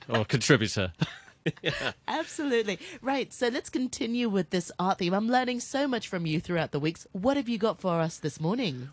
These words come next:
Speaker 1: We are going to zoom right up the timeline now, uh, because we've been talking about things that have been very ancient before. If you've missed it, listeners, you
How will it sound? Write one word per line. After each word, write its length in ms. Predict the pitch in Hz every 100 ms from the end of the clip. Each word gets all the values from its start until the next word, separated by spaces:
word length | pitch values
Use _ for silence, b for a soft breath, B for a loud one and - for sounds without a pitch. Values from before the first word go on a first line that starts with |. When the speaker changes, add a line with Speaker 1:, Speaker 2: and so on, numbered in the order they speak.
| -
Speaker 1:
We 300 | 135 151 151
are 480 | 151 151 147 113 98
going 280 | - 127 123
to 200 | - 123
zoom 580 | 101 95 117 160 147 123 -
right 540 | 127 131 147 165 151 -
up 240 | 160 - -
the 100 | 135
timeline 640 | 147 135 131 110 104 101
now, 440 | 101 98 101 110 -
uh, 180 | 120 117
because 240 | 123 143
we've 80 | 160
been 140 | 185 208
talking 280 | 240 233
about 220 | 202 147 131
things 160 | 139
that 100 | 135
have 60 | 120
been 140 | 131
very 200 | 127 120
ancient 680 | 117 113 110 87 76 - -
before. 500 | - - 104 92 87 -
If 200 | 120 -
you've 140 | 110
missed 280 | 123 131 -
it, 100 | 120
listeners, 560 | 131 123 131 131 120 - b b - -
you 340 | 104 113 123